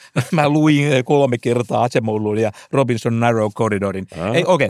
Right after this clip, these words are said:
Speaker 1: ei, vakavasti puhuen. Philippe Aghion on kyllä mun listoilla maailman taloustieteilijöistä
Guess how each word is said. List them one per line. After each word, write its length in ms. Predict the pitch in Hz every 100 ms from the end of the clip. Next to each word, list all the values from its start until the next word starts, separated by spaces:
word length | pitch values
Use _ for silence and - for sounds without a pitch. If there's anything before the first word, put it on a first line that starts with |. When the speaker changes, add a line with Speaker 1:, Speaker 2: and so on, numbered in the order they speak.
| -
Speaker 1:
ei, 280 | 147 - 165
vakavasti 340 | 165 120 117
puhuen. 260 | 104 104 98 - - - -
Philippe 260 | 190 202 160
Aghion 480 | - - 165 151
on 240 | 135 127 120 -
kyllä 160 | 131 127
mun 200 | 131 127
listoilla 640 | 120 - - 113 110 107 -
maailman 800 | 147 120 120 123 123 110 113 101
taloustieteilijöistä 1120 | 117 117 - 113 104 113 104 104 - 110